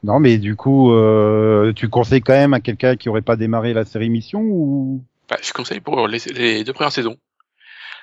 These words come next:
Speaker 2: La saison trois, bon, bah, si tu peux, tu peux finir sur la saison trois parce qu'elle offre, elle offre une conclusion, euh, au, au mystère. Mais,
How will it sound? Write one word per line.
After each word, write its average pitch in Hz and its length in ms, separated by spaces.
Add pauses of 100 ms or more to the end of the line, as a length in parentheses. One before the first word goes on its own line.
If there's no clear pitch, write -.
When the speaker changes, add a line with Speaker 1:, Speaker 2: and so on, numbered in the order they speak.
Speaker 2:
La 147 60
saison 131 180
trois, 160 180
bon, 131 120
bah, 123 140
si - 220
tu - 160 (120)
peux, - 140
tu - 100
peux - 100
finir 131 280
sur 123 80
la 107 40
saison 104 180
trois 78 160
parce - 120
qu'elle 110 140
offre, - 280 (100)
elle - 80
offre - 140
une 110 120
conclusion, 113 680
euh, 104 480 (640)
au, 107 760
au 110 60
mystère. 143 520 (1400)
Mais, 113 1040